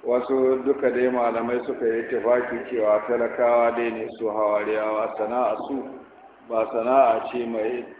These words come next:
daraja ba haka wadda aka ganin girman mai ita.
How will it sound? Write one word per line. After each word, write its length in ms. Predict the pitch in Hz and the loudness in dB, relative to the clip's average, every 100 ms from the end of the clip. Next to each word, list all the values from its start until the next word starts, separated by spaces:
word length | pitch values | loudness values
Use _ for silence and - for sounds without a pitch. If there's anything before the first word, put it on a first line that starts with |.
| 120 | -6
daraja 500 | 123 123 117 117 110 | -2 0 0 0 -2
ba 140 | 113 | 0
haka 260 | 117 120 123 | 2 2 0
wadda 320 | 113 117 117 | -2 -2 -2
aka 200 | 110 117 | 0 -2
ganin 360 | 110 113 117 113 | -6 -6 -6 -4
girman 400 | 120 120 120 117 | -4 -4 -4 -6
mai 220 | 107 98 | -6 -8
ita. 240 | 98 104 | -8 -8